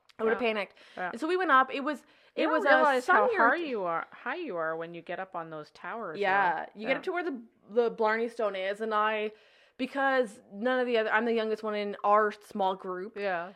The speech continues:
Speaker 1: And everyone else doesn't know. I was like, "Why not? I'm here."
Speaker 2: Yeah.
Speaker 1: Right? And so if you don't know the Blarney Stone, you have to go up to it. You bend over backwards, tip
Speaker 2: Yeah.
Speaker 1: your head down a hole pretty much on the side of this castle, and you kiss a stone.
Speaker 2: Yeah.
Speaker 1: And it supposedly gives you the gift of the gab.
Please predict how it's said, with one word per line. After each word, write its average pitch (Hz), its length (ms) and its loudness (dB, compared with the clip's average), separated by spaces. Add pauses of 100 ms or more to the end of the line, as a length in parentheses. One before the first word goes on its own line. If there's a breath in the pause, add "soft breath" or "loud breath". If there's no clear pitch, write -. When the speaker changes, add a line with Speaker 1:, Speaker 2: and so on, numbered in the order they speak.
Speaker 1:
And 214 440 0
everyone 247 260 2
else 254 100 -2
doesn't 254 180 -2
know. 208 100 4
I - 20 6
was 208 80 2
like, 208 180 -6
"Why 269 160 2
not? 170 300 0
I'm 254 120 0
here." 202 520 -4
Speaker 2:
Yeah. 214 220 -4
Speaker 1:
Right? 202 280 2
And 240 160 -2
so 233 360 4 (720 loud breath)
if 254 160 2
you 254 100 -4
don't 294 160 2
know 269 120 2
the 277 100 -2
Blarney 247 340 2
Stone, 240 300 0
you 240 60 -2
have 254 260 0
to 277 100 -8
go 240 140 4
up 220 180 4
to 240 120 -2
it. 214 120 4
You 202 100 -10
bend 226 300 2
over 285 180 0
backwards, 202 880 0
tip 262 200 -4
Speaker 2:
Yeah. 311 60 -4
Speaker 1:
your 320 100 0
head 277 240 -2
down 240 240 4
a 208 40 4
hole 262 320 0
pretty 220 240 -6
much 202 400 -2
on 208 140 -2
the 202 80 -8
side 220 180 2
of 202 80 -4
this 190 120 -8
castle, 226 600 -2
and 220 160 -2
you 233 60 -4
kiss 262 320 -6
a 214 60 -2
stone. - 400 -8 (340 soft breath)
Speaker 2:
Yeah. 185 160 -6
Speaker 1:
And 233 100 2
it 220 60 -2
supposedly 247 360 0
gives 302 200 -6
you 311 100 -8
the 302 60 -10
gift 294 220 -8
of 262 60 -10
the 277 60 -8
gab. 190 400 2